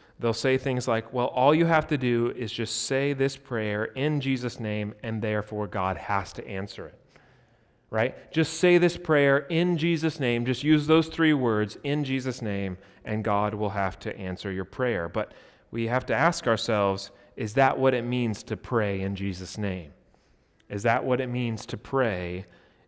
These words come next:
in Christ's name? Is Jesus' name a secret password that unlocks supernatural healing and miraculous signs?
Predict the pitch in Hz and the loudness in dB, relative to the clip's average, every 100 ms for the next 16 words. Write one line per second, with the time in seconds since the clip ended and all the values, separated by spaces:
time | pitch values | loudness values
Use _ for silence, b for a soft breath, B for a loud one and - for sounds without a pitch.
0 | _ 120 113 104 95 95 101 - 107 90 | _ -4 -2 0 -2 -4 -8 -10 -4 -2
1 | 92 - - 113 117 95 80 78 _ _ | -2 -6 -6 -2 -2 -4 -8 -14 _ _
2 | _ _ _ b b b b b b b | _ _ _ b b b b b b b
3 | b 113 107 143 151 143 135 123 120 127 | b -8 -2 2 2 0 -2 -4 -2 0
4 | 131 120 113 110 110 - 139 131 117 - | 2 2 2 0 -4 -2 -2 0 -2 -4
5 | - 131 127 - 110 98 92 98 - B | -4 0 0 -2 -4 -2 -2 -4 -6 B
6 | - 113 113 117 120 107 - - - 131 | -2 0 0 4 6 6 2 -8 -4 -4
7 | - 120 117 107 - 107 104 117 110 95 | -2 0 0 0 -2 -4 -2 -2 0 -2
8 | 87 85 B B - 104 101 107 110 110 | -6 -8 B B -4 -2 0 2 2 0
9 | 101 104 95 - - 110 104 90 82 85 | -2 -6 -6 -6 -4 -4 -4 -8 -12 -12
10 | - | -14